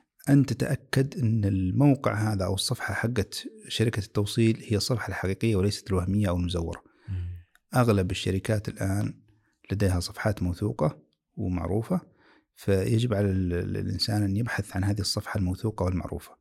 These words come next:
Speaker 1: ولا يتبع الروابط. نرجع لموضوع تتبع الروابط. إذا جاك رابط وفيه، آه، طرد يقول لك إنه فيه توصيل وطلب التوصيل، افتح الرابط هذا، آه، مباشرة تروح لل-، أنت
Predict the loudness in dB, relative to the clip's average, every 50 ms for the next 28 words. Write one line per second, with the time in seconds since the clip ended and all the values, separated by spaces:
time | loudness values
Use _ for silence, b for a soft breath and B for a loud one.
0 | _ _ _ _ 0 2 4 4 2 0 0 -2 0 0 0 0 2 2 2 0
1 | 0 -2 -2 0 2 2 4 4 4 2 2 2 2 0 -2 -2 -4 -8 -6 -4
2 | -4 -2 -2 -2 -2 -2 -4 -6 -12 -20 -20 b b b b b b b b b
3 | b -8 -4 -2 0 2 2 0 2 2 2 2 2 2 0 -4 -8 -12 -16 -20
4 | _ _ _ _ _ _ _ _ -12 -10 -10 -4 -2 -2 -2 -2 -4 -10 -20 _
5 | _ _ -20 -20 _ _ _ -14 -10 -6 -4 -4 -2 -2 -4 -4 -4 -6 -6 -6
6 | 0 2 2 2 2 0 -4 -10 -16 -16 _ b b b b b b b -4 -2
7 | 0 0 0 0 0 0 -2 0 0 0 0 0 0 -2 -8 -18 -20 -18 -18 -18
8 | -10 -6 -4 -2 -2 0 0 2 2 2 0 -2 -6 -12 -12 -6 -2 0 0 0
9 | 0 -2 -2 -2 -2 0 0 0 0 0 -2 -6 -10 -8 -8 -8 -6 -4 -2 0
10 | 2 2 0 0 0 -2 0 0 0 0 0 -2 -6 B B B B B B B
11 | B B B _ _ _ -12 -8 -6 -4 -4 -2 -2 -2 0 2 2 2 2 0
12 | 0 0 2 2 0 0 -2 -8 -16 -8 0 2 2 2 2 2 0 0 0 2
13 | 2 2 2 2